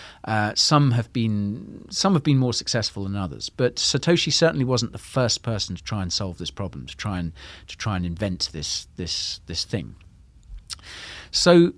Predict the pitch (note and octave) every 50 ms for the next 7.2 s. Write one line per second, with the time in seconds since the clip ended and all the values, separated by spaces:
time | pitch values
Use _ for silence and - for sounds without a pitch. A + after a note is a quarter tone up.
0 | - - - - - - - - - A#3 G3+ G3 G3 D#3+ D#3 C#3+ B2+ - - -
1 | - _ - C#3+ C3 B2 A#2 A#2 A2 - - - C3 A#2+ B2 C3 C3+ C#3 D3 D#3
2 | D#3 D3 C#3 C#3 C#3 - - - D#3 - - - - A2 G#2+ G2+ G2 F2+ E2+ E2
3 | - - G#2 F#2 - - A2 - G2 F#2+ F#2 F2 F2+ E2+ - D#2+ D#2 C#2+ - -
4 | - - - - F2 D2 A#1+ - F2+ - - - G#2+ F#2+ - - - A#2+ A#2+ A2+
5 | - D3 C3 G#2 F#2 D#2 - - A#1 G#1 G1+ - - _ - - - - - F3
6 | D#3+ D#3 D#3 D#3 - - - - - - - - _ - - B3 B3 A3+ A#3+ G3
7 | F#3+ F3 F#3 -